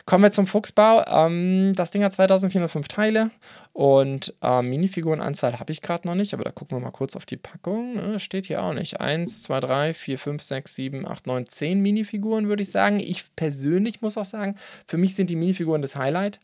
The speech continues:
Ähm, ich kann mit dem Bau ansonsten nicht so viel anfangen. Also ganz ehrlich,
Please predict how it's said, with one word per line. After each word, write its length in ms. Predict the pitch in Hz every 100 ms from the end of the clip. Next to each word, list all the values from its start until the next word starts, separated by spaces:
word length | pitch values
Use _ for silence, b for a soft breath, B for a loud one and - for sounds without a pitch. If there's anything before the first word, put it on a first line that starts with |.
| B B B B _
Ähm, 380 | 139 143 139 -
ich 300 | 151 147 -
kann 380 | - 160 156 160
mit 360 | 156 147 - 202
dem 560 | 135 139 131 127 123 - -
Bau 460 | 123 123 117 143 110
ansonsten 640 | 139 135 127 127 - 127
nicht 160 | 120 -
so 100 | 127
viel 200 | - 110
anfangen. 520 | 104 123 - 98 -
Also 240 | - 131
ganz 220 | 139 147
ehrlich, 380 | 135 120 160 180